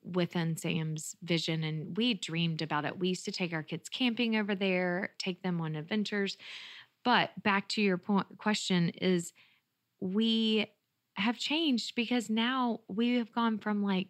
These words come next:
two hundred and fifty to three hundred team members at the farm. Now we have over a thousand team members between the two properties. So while we still are hanging our hat on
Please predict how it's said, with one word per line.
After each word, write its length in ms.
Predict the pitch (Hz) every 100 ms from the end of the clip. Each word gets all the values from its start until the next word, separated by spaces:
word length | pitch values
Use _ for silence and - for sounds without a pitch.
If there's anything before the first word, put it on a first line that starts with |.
| _ -
two 240 | 240 233
hundred 300 | 233 220 202
and 160 | 196 180
fifty 640 | 185 - 196 190 - - _ _ _ - -
to 140 | 208
three 360 | - 190 196 202
hundred 400 | 196 190 180 170
team 240 | 180 170
members 500 | 170 160 156 156 147 -
at 120 | -
the 80 | 185
farm. 560 | - 254 240 190 185 185 - - - _ -
Now 300 | 208 214 240
we 160 | 254
have 220 | 220 208 180
over 260 | 190 190 202
a 60 |
thousand 560 | 185 180 175 180 185 170
team 240 | 180 170
members 500 | 165 165 160 156 151 - - _ _ _
between 460 | 185 - 190 180 180
the 80 |
two 180 | 175 170
properties. 640 | - 170 - 160 - - - - - _ -
So 420 | - 220 190 -
while 340 | 190 208 202 196
we 140 | 208
still 800 | 196 - - 226 214 196 180 - -
are 320 | 185 175 - _ _ _ _ _ -
hanging 400 | 185 214 214 190
our 120 | 180
hat 320 | 185 185 -
on 340 | - 170 160